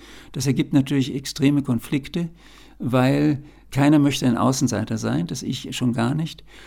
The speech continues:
Und in dieser Hinsicht möchte ich Anpassung und ich möchte aber auch ich sein.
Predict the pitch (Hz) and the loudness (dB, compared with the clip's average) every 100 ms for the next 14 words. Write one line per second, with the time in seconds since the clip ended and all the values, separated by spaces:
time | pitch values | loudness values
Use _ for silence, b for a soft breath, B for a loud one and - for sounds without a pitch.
0 | B B B - 131 127 139 156 143 151 | B B B 4 6 8 6 6 6 6
1 | 143 143 - - b b b 143 131 147 | 4 0 -2 -12 b b b 0 2 -2
2 | 131 120 175 185 185 180 156 135 143 151 | -2 2 2 4 2 2 2 2 2 2
3 | - 151 139 - 127 147 - - _ 185 | 2 0 2 2 0 0 -8 -20 _ 0
4 | 185 - - 80 107 127 | 2 -2 -6 -8 -8 -12